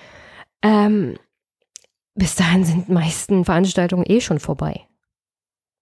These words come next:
Und dann gibt's da noch ein Problem, weil wir ja hier keinen strafrechtlich Schuldigen haben. Denn eigentlich gibt's in N R W die Anweisung, dass zwar ein Amtsgericht über die Aufenthaltsanordnung und Kontaktverbote entscheidet,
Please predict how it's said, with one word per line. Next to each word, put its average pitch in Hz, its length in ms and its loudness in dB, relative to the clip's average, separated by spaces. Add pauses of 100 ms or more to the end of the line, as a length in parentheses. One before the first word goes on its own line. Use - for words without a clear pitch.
(140)
Und 196 400 2
dann 185 200 2
gibt's - 260 -4
da 202 160 2
noch 190 220 2
ein 151 140 -4
Problem, 139 500 -6 (240)
weil 180 240 0
wir 185 120 4
ja 185 200 2
hier 202 400 0
keinen 190 420 0
strafrechtlich - 1040 -4 (180)
Schuldigen 147 600 2
haben. 139 320 -2 (800)
Denn 170 140 0
eigentlich 220 480 0
gibt's - 200 -2
in 214 100 2
N 196 140 0
R 202 200 0
W 202 240 0
die 196 160 0
Anweisung, 180 720 2
dass 165 340 -4
zwar 156 320 -2
ein 151 160 0
Amtsgericht - 580 -4
über 165 200 -2
die - 180 -6
Aufenthaltsanordnung 165 1120 0
und 156 220 0
Kontaktverbote 156 720 -2
entscheidet, 147 640 0